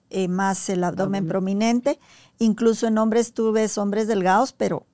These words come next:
Speaker 1: con un abdomen muy prominente, ¿verdad?
Speaker 2: Ujú.
Speaker 1: Ya es un hígado graso, resistencia a la insulina, deficiencias,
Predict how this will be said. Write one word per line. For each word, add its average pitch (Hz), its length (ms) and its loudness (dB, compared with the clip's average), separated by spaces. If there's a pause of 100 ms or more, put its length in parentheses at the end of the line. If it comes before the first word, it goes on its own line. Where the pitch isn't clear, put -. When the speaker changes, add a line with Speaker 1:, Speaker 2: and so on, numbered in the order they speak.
(340)
Speaker 1:
con 196 220 2
un 208 120 0
abdomen 196 640 -2
muy 220 220 -2
prominente, 185 720 -4
¿verdad? 175 160 0
Speaker 2:
Ujú. 202 80 -2
Speaker 1:
Ya 170 180 0
es - 160 -10
un 175 140 -6
hígado 170 320 -6
graso, 220 560 2 (340)
resistencia 180 640 -6
a 175 40 -2
la 180 80 -4
insulina, 220 640 -2 (300)
deficiencias, 175 920 -4